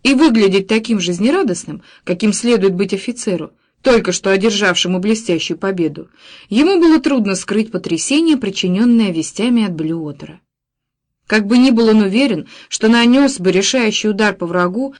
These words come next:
будь его действия подкреплены пятью кораблями арьергардного дивизиона, он с радостью отказался бы от этого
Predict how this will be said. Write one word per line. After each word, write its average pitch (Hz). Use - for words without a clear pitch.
будь 220
его 196
действия 180
подкреплены 226
пятью 214
кораблями 202
арьергардного 190
дивизиона, 175
он 294
с -
радостью 214
отказался 196
бы 247
от 247
этого 202